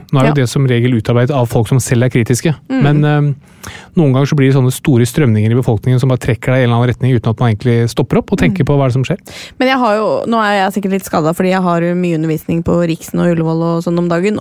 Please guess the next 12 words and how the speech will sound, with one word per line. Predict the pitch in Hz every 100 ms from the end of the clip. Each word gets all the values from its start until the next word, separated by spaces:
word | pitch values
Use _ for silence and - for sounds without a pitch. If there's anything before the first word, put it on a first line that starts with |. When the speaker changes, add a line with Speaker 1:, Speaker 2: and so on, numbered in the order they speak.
| -
Speaker 2:
og, | 196 196 - - - - - -
eh, | - 190 190 190 180 185
selv | - 202 202
om | 185
omikron | 180 165 185 185
virker | 175 - 160 165
å | 170
være, | 160 143 151 156 156 156 - _ _ -
eh, | 170 170 165 165 165 160 160 160 156
relativt | 156 156 170 -
snill, | - 202 262 571 - - _ -
eh, | 202 202 196 196 196 196